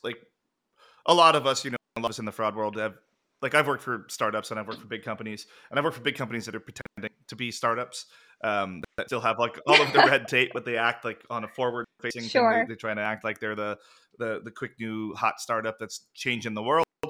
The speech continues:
Speaker 1: But in reality, if you wanna change one thing, it's an eighteen-month development cycle just to, like, move, like, a logo to the other side, you know? But, um,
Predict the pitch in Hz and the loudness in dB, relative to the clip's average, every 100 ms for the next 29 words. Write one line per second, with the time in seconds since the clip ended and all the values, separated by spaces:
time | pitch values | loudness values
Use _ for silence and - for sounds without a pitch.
0 | - _ 127 - 120 120 120 120 117 117 | -20 _ 0 2 -2 0 2 2 0 -4
1 | 120 123 117 113 - 113 110 117 107 110 | -2 0 0 0 -2 -2 0 -2 -2 -6
2 | 104 - 113 104 113 107 107 107 113 104 | -8 -8 -10 -8 -10 -8 -8 -2 -2 -2
3 | 110 - 113 107 107 98 107 104 104 107 | -6 -6 -6 -6 -10 -12 -14 -12 -14 -12
4 | 110 110 101 - _ _ 117 113 - - | -10 -8 -10 -18 _ _ -12 -12 -14 -6
5 | 113 101 104 117 107 104 95 - 113 98 | -4 -4 -6 -10 -8 -8 -8 -4 -2 -2
6 | 85 85 98 101 101 _ _ _ 113 139 | -4 -10 -10 -8 -10 _ _ _ 0 4
7 | 127 123 120 113 104 | 6 4 2 0 -6